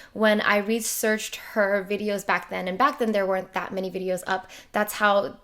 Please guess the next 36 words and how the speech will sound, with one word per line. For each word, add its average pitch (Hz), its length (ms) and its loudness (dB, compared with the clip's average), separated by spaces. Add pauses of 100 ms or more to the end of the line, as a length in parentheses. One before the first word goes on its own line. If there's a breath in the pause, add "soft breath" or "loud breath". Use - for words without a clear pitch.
(100)
she - 200 -8
pronounced 190 480 -6
her - 80 -10
name. 226 240 0
I 202 80 -6
think 226 180 -2
that's 311 140 -2
the 247 80 -2
Japanese 196 500 -4
pronunciation. 202 800 -2 (160 loud breath)
She - 160 -2
introduces 214 640 -2
herself 190 420 -2
as 185 220 -6
Marie, 202 760 0 (340 loud breath)
and 220 200 4
now 254 280 6
that 247 180 2
there's 220 180 2
a 208 60 0
Netflix 208 420 -2
show, 196 300 -2
all 208 240 4
the 214 100 -2
Americans 185 540 -4
call 180 220 -4
her 190 200 0 (220 loud breath)
Marie 240 500 2
Kondo, 185 440 -2
and 196 160 2
it's 277 100 2
just 277 140 -2
weird 220 300 4
for 254 120 -2
me 254 120 6
to 247 60 2